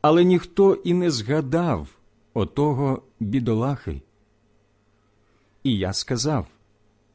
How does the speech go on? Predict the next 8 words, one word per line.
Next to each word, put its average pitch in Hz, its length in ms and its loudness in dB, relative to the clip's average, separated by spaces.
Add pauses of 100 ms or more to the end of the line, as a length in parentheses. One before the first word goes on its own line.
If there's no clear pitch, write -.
(320)
«Мудрість 190 960 0
ліпша, 113 720 -2 (400)
ніж 92 440 0
сила, 113 520 -2 (680)
та 151 140 2
проте 165 440 2
мудрість 156 760 0
бідного 165 840 -2